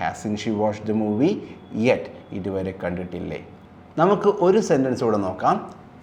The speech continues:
അദ്ദേഹം വിദേശയാത്ര നടത്തിയിട്ടില്ല. ഓക്കെ, ഇതുവരെ നടത്തിയിട്ടില്ല എന്ന് പറയാം.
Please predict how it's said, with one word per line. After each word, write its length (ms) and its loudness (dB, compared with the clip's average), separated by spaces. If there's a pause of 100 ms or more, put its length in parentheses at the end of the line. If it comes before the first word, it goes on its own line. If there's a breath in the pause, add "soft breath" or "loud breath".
(160)
അദ്ദേഹം 560 4 (240)
വിദേശയാത്ര 760 0 (140)
നടത്തിയിട്ടില്ല. 920 2 (600)
ഓക്കെ, 220 -6 (440 loud breath)
ഇതുവരെ 380 6 (120)
നടത്തിയിട്ടില്ല 800 -2
എന്ന് 220 -4
പറയാം. 300 0